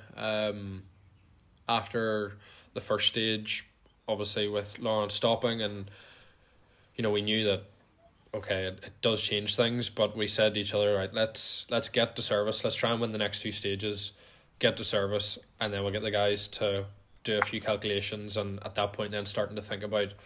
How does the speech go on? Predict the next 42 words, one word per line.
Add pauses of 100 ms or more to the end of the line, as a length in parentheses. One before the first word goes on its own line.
(540)
what
do
we
need
to
do,
because (340)
it
was
really
important
to
know
that (300)
if
we
didn't
have
to
win
a
stage, (340)
that,
that
we
knew
that,
because (240)
if
you
go
into
Greece
with
the
mentality
to
try
and
win
the
stage,